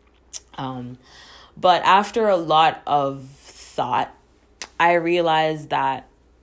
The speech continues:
the church, okay, I'm not gonna say the church. Um, the church that I was attending was full of the most slimy, hypocritical,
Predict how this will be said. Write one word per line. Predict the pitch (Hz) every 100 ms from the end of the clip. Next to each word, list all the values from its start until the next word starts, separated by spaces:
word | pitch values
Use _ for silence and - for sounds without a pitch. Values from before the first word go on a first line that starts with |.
| _ _ _ _ _ _ _ _ _ -
the | 151
church, | - 147 - - -
okay, | - -
I'm | - - -
not | 254
gonna | 403 -
say | 247
the | 196
church. | - - - - - - - _ -
Um, | 160 156
the | 160
church | 202 - 359 349
that | - -
I | 226 226
was | 220 180 160 170
attending | - - - 135 135 - 113 139 - - - -
was | - 185 180 180
full | - - - 208 220 -
of | 156 156 - - -
the | 180 190
most | 180 180 170 170 165 - - - _
slimy, | - - - 196 175 175 185 185 190 190 190 185 185 180 - - - - - _ _ _ _ _ -
hypocritical, | 214 240 247 233 - 208 190 - 202 180 170 175 175